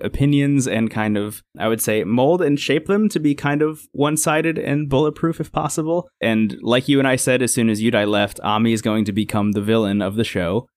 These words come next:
And that's what happened. And, and Yama, whose job it is to hone in on the villain and kind of take them down a couple notches, that's what he did.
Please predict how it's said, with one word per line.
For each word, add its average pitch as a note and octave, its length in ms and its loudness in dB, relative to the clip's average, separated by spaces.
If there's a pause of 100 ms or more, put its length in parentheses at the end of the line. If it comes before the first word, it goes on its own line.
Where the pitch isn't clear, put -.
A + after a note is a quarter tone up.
(180)
And G2+ 120 -4
that's G#2+ 200 -4
what B2+ 80 0
happened. F#2+ 400 -2
And, G2 320 -4
and G2+ 200 -2
Yama, G#2+ 460 0 (120)
whose A2 220 0
job A2+ 300 2
it G#2 80 0
is A2+ 260 0
to A#2+ 140 0
hone A#2 300 0
in A#2 160 2
on A2+ 140 2
the A2+ 60 0
villain G#2+ 460 0
and A2 220 -2
kind G#2+ 200 -2
of G#2 180 -6
take A#2 220 -4
them A2+ 140 0
down A#2+ 240 2
a A2 60 -2
couple G#2+ 240 -4
notches, G#2 520 -4 (180)
that's G2+ 180 -4
what C#3 100 2
he C#3+ 60 2
did. C#3+ 260 -2